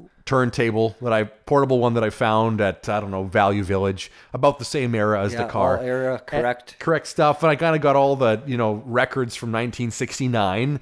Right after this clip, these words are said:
Speaker 2: Cool.
Speaker 1: you know, Mamas and the Papas and just what was the Guess Who and all the stuff that was playing on the radio
Speaker 2: Oh,
Speaker 1: back
Speaker 2: that's
Speaker 1: then.
Speaker 2: awesome, yeah.
Speaker 1: You know, and I plugged it in and I just threw records on it. We just played 'em.
Speaker 2: <laughs>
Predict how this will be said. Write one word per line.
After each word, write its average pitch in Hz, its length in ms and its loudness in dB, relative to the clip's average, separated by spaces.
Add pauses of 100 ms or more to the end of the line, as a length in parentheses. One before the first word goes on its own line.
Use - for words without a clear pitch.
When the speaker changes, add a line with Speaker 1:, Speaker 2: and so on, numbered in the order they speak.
Speaker 2:
Cool. 123 300 -6
Speaker 1:
you 151 80 2
know, 139 160 4
Mamas 127 380 2
and 123 60 -6
the 127 60 2
Papas 120 680 0
and 120 380 -4
just - 400 -4
what 208 200 0
was 165 220 2 (100)
the 135 160 -4
Guess 135 300 -4
Who 131 300 2
and 110 200 0 (260)
all 208 160 4
the 190 80 0
stuff 156 220 0
that 139 100 -2
was 123 100 -2
playing 123 300 -2
on 107 80 0
the 101 80 -4
radio 95 340 -2
Speaker 2:
Oh, 82 60 -4
Speaker 1:
back 90 220 -4
Speaker 2:
that's 80 160 -4
Speaker 1:
then. 92 100 -12
Speaker 2:
awesome, 107 400 -8
yeah. 123 100 -6
Speaker 1:
You 156 80 4
know, 147 160 2
and 147 140 0
I 147 80 4 (240)
plugged 180 320 0
it 156 80 2
in 131 300 2
and 143 160 0
I 147 60 0
just 147 220 -4
threw 156 240 -4
records 160 400 -2
on 98 200 0
it. 95 60 -8
We 117 100 -6
just 131 220 -4 (500)
played 180 260 0
'em. 80 160 -8 (240)
Speaker 2:
<laughs> - 0 -